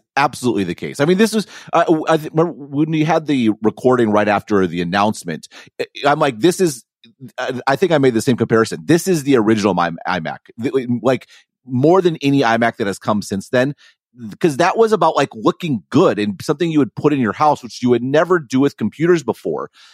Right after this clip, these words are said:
And this just, like, completely resets that paradigm in a way that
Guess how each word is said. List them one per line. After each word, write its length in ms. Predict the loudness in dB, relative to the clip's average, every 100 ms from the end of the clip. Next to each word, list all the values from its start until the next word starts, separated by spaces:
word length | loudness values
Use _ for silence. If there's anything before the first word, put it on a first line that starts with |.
| _ -2
And 180 | 2 2
this 160 | 2
just, 220 | 0 0
like, 160 | 0 -2
completely 600 | -4 -8 -6 -2 -2 -4
resets 720 | -4 0 0 0 0 0 0
that 240 | 0 0 0
paradigm 560 | 0 2 2 0 -2 -6 -14 _ -2
in 140 | 2
a 60 | 4
way 420 | 4 4 4 2
that 240 | 2 0